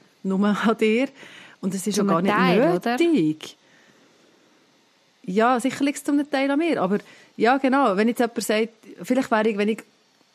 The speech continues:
Speaker 1: aber das, das, das hat ja dann wieder mit meiner Begrenztheit zu tun oder mit meiner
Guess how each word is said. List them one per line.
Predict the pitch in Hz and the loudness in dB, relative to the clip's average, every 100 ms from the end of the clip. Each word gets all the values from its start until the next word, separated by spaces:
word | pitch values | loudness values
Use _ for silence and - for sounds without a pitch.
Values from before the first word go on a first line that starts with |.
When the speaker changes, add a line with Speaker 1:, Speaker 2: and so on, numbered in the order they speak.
| - _ _ | -20 _ _
Speaker 1:
aber | - 226 | -6 -4
das, | 240 233 | -2 0
das, | 262 208 | -2 0
das | - 240 | 0 0
hat | 240 | 2
ja | 226 | 2
dann | 226 240 | 2 2
wieder | 254 | 2
mit | 220 226 | 2 2
meiner | 240 240 | 2 2
Begrenztheit | 208 202 190 208 226 - 226 214 220 | 2 2 2 2 -2 -4 -2 0 -2
zu | - | -4
tun | 233 190 | 0 0
oder | 165 202 | 2 0
mit | - | 0
meiner | 208 196 | 0 -2